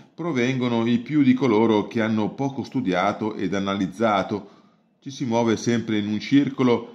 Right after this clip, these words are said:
e non si raggiunge mai la meta. La disgrazia dell'uomo mediocre, che non è realmente uno scienziato,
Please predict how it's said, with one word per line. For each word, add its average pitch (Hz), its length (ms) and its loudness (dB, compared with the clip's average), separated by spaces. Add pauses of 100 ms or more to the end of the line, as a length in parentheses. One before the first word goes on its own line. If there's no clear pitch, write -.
(160)
e 147 160 -10
non 151 220 -2
si 175 200 -6
raggiunge 147 540 0
mai 127 320 2
la 139 120 4
meta. 98 680 -2 (600)
La 95 140 -6
disgrazia 120 720 0
dell'uomo 113 400 4
mediocre, 117 800 2
che 107 100 -6
non 92 180 0
è 107 140 2
realmente 101 540 0
uno 98 180 0
scienziato, 117 920 -2